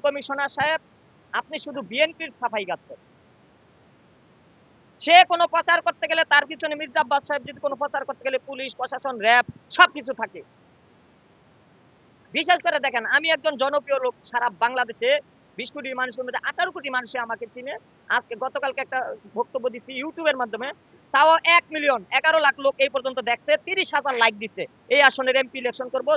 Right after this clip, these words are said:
যেই আসনে হাদি, সেই আসনে আমি। তিরিশ হাজার লাইক দিছে, মানে তিরিশ হাজার ভোট হয়ে গেছে। আমার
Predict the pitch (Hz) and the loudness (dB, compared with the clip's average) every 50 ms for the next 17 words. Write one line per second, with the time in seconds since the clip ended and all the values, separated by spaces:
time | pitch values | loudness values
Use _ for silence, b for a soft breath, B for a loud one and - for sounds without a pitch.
0 | 233 208 247 254 262 247 - 247 247 240 202 208 226 214 233 311 311 - _ _ | 2 2 2 2 2 0 -2 -2 -6 -6 -2 -2 -2 -2 -2 -6 -8 -10 _ _
1 | - - - 339 359 320 262 - 277 254 240 220 196 170 143 - _ _ _ - | -8 0 4 8 8 8 8 6 2 -4 -2 -2 -4 -4 -10 -20 _ _ _ -20
2 | - - - - 311 349 370 - 339 320 311 339 349 339 269 254 269 240 240 277 | -20 -16 -10 -6 -4 -2 -2 0 2 2 2 2 2 4 4 4 4 4 0 -12
3 | - 247 226 208 220 233 262 - 320 339 339 - 285 269 269 277 233 202 240 247 | -10 -8 -6 -6 -6 -6 -6 -8 -8 -10 -8 -4 -4 -4 -2 -2 -2 -2 -4 -4
4 | - - 214 220 226 196 196 - 170 139 - _ - - - _ _ _ _ _ | -2 0 0 0 0 -2 -4 -10 -12 -16 -16 _ -20 -20 -20 _ _ _ _ _
5 | _ _ _ _ _ _ - 240 277 320 359 392 415 | _ _ _ _ _ _ 2 4 4 6 6 6 4